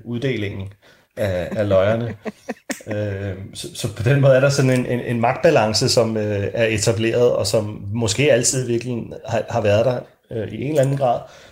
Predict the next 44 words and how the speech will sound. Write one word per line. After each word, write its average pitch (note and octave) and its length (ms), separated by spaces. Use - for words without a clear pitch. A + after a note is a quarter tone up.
men G#2+ 140
som A2 160
varierer G#2+ 340
lidt, G#2 440
øh, A2 180
fra A2+ 100
kultur G#2+ 400
t-, - 360
til G#2+ 160
kultur G#2+ 400
og G2+ 240
fra G2 380
periode G#2+ 480
til - 120
periode, G#2 380
hvor, G#2 300
hvor G2 300
udtalt - 380
den - 120
er. F#2 120
Øh, G#2 220
men G2+ 140
der G#2 60
er G#2 40
en G#2 60
stor B2+ 260
forskel A#2 500
på A2 140
det, A2 140
fordi G#2+ 300
manden G#2 300
ligesom G#2+ 300
bliver G#2+ 220
den, G2 300
den G#2 140
jagende G#2 460
part, C3+ 380
kan A#2+ 120
man A2+ 120
sige, A2 380
og, G#2 380
og G2+ 100
kvinden G#2+ 360
bliver G2+ 280